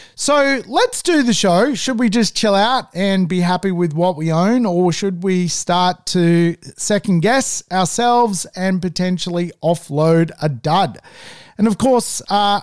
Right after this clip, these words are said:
I think it's important to offload duds because it's the rate of capital growth which is ultimately gonna make you wealthy out of real estate, how quickly something's going to perform.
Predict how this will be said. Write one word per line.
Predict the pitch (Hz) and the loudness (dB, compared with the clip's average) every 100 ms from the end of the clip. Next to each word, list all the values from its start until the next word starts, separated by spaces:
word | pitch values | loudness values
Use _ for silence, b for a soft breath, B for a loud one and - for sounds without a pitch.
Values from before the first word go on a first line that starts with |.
| - | -2
I | 208 285 | 0 0
think | 247 196 | 0 2
it's | 220 - | 2 0
important | 240 196 247 330 202 196 | 0 0 2 2 4 2
to | 156 | 2
offload | 151 180 - 170 160 131 | 0 -2 2 2 2 2
duds | 156 139 113 - | 0 0 -4 -12
because | - 180 165 202 175 | -8 -6 -2 0 2
it's | 202 165 | 0 -2
the | - 190 | -4 -2
rate | 165 196 233 220 | 0 2 0 0
of | 185 160 | -4 0
capital | 190 175 156 | 0 0 -2
growth | 139 165 180 175 - | 0 2 4 2 0
which | 165 156 | -2 0
is | 160 135 - | 0 -2 0
ultimately | 175 165 180 160 127 156 | 2 2 0 0 -2 -2
gonna | 147 147 | 0 2
make | 147 147 - | 2 0 -2
you | 135 | -2
wealthy | 127 151 151 156 147 | 0 2 0 0 0
out | 143 | 0
of | 135 131 | -2 0
real | 190 196 | 2 2
estate, | 175 196 185 151 B B B | 2 2 2 -2 B B B
how | 170 151 | -4 -4
quickly | - 226 220 - 208 | -2 -2 -2 0 2
something's | 180 196 180 185 180 - | 2 0 -2 0 0 0
going | 180 165 151 | 0 2 0
to | 135 | 0
perform. | 160 147 - 202 202 196 | -2 -2 0 2 4 4